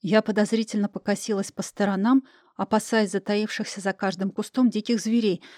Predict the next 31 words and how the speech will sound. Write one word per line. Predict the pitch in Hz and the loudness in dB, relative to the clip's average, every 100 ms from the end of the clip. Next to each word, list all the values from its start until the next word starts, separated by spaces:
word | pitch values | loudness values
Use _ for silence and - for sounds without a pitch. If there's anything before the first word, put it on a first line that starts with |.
| - | -6
которые | - 214 202 202 | -2 0 2 2
только | 202 190 - 202 | 0 -2 -2 -2
и | |
ждут, | 180 - 240 - | -2 -2 -2 -2
когда | 208 185 | -4 0
я | 202 196 | 0 0
останусь | - 208 190 - | 0 0 0 -2
одна, | 185 170 208 | -4 -2 -2
чтобы | 254 - 196 | -2 -4 -6
продемонстрировать | 185 233 185 190 180 - - 180 233 254 | -2 0 0 0 -2 -4 -6 -2 0 0
свои | 254 202 180 | -2 -2 0
нежные | 165 170 190 202 | 0 -2 -2 -4
чувства. | 190 160 - - - _ _ _ _ - | -6 -12 -14 -18 -20 _ _ _ _ -6
Нет | 185 180 156 - | -2 -2 -2 -6
уж. | 214 - _ _ _ _ _ _ - | -10 -12 _ _ _ _ _ _ -8
Теперь | 208 202 202 | -4 0 0
я | 196 | 2
и | 202 | -2
сама | - 254 220 185 | 2 4 4 4
не | 226 | 2
отойду | 269 269 269 226 | 2 2 0 0
далеко | 196 214 226 202 | -2 -2 -2 -2
от | 180 - | -2 0
Михи | 208 254 - | 2 2 0
и | |
его | 208 214 | -2 -2
друзей, | 208 233 220 185 165 - _ _ _ _ _ | -2 -2 -2 -4 -6 -8 _ _ _ _ _
во | 208 220 | 0 0
избежание, | 214 220 247 208 170 151 170 | 2 2 4 2 -2 -6 -8
так | - 170 | -12 -14
сказать. | - 180 165 160 - | -10 -8 -8 -10 -16